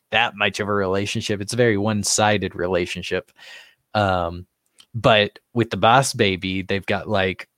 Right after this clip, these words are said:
fully adult intelligence and they've got, like, managerial skills, uh, that you're like, "Hey, you're my younger brother. Let's go start a lemonade stand." And they're, like, an infant, but they're still contributing. And so you get all of those memories,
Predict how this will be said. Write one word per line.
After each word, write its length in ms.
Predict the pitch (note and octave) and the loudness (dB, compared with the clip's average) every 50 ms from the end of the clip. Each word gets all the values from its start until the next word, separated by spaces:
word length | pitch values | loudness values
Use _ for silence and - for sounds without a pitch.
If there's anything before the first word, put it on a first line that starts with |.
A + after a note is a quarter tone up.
| _ _ _ _ _ - | _ _ _ _ _ -12
fully 500 | - - - C#3+ C3+ C3 B2+ A#2+ A#2 A#2 | -12 -2 2 4 6 8 8 6 6 4
adult 500 | - B2+ A#2 G#2 G2 B2 A#2 A#2+ A#2 - | 2 0 0 2 2 2 2 2 2 -2
intelligence 920 | - A2+ A2 G2+ - - A2+ A2 G#2 G#2 F#2+ G#2 G#2 G2+ G2+ G2 - - - _ | -6 -6 -6 -6 -2 -2 0 0 0 -2 -2 -2 -2 -2 -2 -4 -6 -8 -4 _
and 200 | A2 G#2 G2 G2 | -2 -2 0 -2
they've 120 | G2+ G#2+ G2 | -4 -2 -2
got, 180 | G#2+ G#2 F2+ | -2 -2 0
like, 160 | G2+ G#2 - | -2 -4 -2
managerial 640 | A#2 A2+ A2 G#2 G2+ F#2+ A2 A2+ G#2+ G#2+ G#2 G#2 G#2 | -2 -2 0 -2 -2 -2 -2 0 0 2 0 0 -2
skills, 640 | G2+ - - A#2 G#2 G2+ G2 G2 G2 G2+ G2+ - - _ - - - - - _ _ _ _ _ | -2 -2 -2 0 0 0 0 0 0 -2 -4 -6 -10 _ -20 -20 -20 -20 -20 _ _ _ _ _
uh, 560 | A2 G2+ F#2+ F#2 F2+ F2 F2 F2 F2 F#2 F#2 G2 - | 0 2 2 2 0 0 -2 -4 -6 -8 -10 -2 2
that 340 | B2+ A2 G#2+ G#2+ G2+ - | 2 2 4 2 -2 -2
you're 220 | A#2+ B2 A2+ A2 G#2 | -2 -2 0 0 0
like, 240 | G2 G2 G2 F#2+ G2 | 0 0 0 -2 -4
"Hey, 500 | - - - D3+ C#3+ A#2 F#2 F#2 - - _ _ _ _ _ _ _ _ _ _ _ _ _ _ _ _ _ _ _ _ _ _ - - _ _ _ _ - C3 | -6 -2 0 2 2 2 0 -2 -6 -12 _ _ _ _ _ _ _ _ _ _ _ _ _ _ _ _ _ _ _ _ _ _ -20 -20 _ _ _ _ -14 -4
you're 200 | B2+ C3+ C3+ C3+ | 2 4 4 6
my 100 | C3 B2 | 6 6
younger 300 | A#2+ B2+ C3 C3 B2+ B2+ | 6 6 6 4 4 2
brother. 260 | A#2 D3 D3+ C#3+ C3 B2 | 2 4 4 4 4 2
Let's 220 | B2+ B2+ B2+ - | 2 0 0 2
go 100 | C#3+ C3 | 0 0
start 300 | - - - D3+ C#3 C3+ | 0 2 2 2 4 4
a 40 | C3 | 4
lemonade 520 | C3 B2+ B2 B2+ B2+ C3 C#3+ E3 D#3 C3 | 4 4 2 2 2 2 2 2 2 2
stand." 340 | - - - G#2+ G#2+ A2+ A#2 | -2 -2 0 0 0 0 0
And 100 | A2 A2 | 0 0
they're, 140 | B2 A#2 A2 | 0 2 2
like, 160 | G#2+ G#2+ G#2+ | 0 0 -2
an 120 | A#2 G2+ | -2 -4
infant, 580 | - B2+ A#2+ A2+ A2 - F#2+ F2+ F2+ - - A2 | -2 -2 -2 -2 -2 -4 -4 -6 -4 -8 -8 -6
but 160 | - G#2 F#2+ | -6 -6 -4
they're 100 | - A2 | -4 -4
still 260 | G2+ - - - G#2+ | -4 -4 -4 -4 -4
contributing. 760 | G2+ - G#2+ G2+ - - D3+ D3 A#2+ G2+ F#2 F2 E2+ E2+ F2+ F2+ | -4 -4 -8 -8 0 0 0 2 2 0 -2 -2 -4 -4 -6 -8
And 100 | F2+ - | -8 -4
so 80 | - | -4
you 160 | G#2+ G2+ G#2 | -2 -2 0
get 180 | G2 A#2+ A#2+ - - | 0 0 -2 0 0
all 220 | A#2 A#2+ A#2 A2+ | 0 2 2 0
of 100 | A2+ G2 | -2 -2
those 180 | A2+ G#2+ G2+ - | -2 -4 -2 -2
memories, 580 | G#2 G2+ G#2 G2+ F#2+ F2+ F2 F2+ F2+ - - | -2 -2 -2 -2 -2 -2 -4 -4 -6 -6 -8